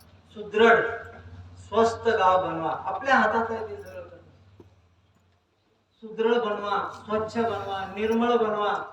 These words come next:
सगळ्या दृष्टिकोनातून. आणि हे बंद करा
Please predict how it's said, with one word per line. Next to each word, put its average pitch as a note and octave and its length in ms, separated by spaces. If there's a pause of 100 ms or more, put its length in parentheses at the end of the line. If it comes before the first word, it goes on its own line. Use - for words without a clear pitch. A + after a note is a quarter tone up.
(920)
सगळ्या A3 440
दृष्टिकोनातून. F3+ 760 (540)
आणि F3+ 80
हे G#3 220
बंद F#3 320
करा E3+ 320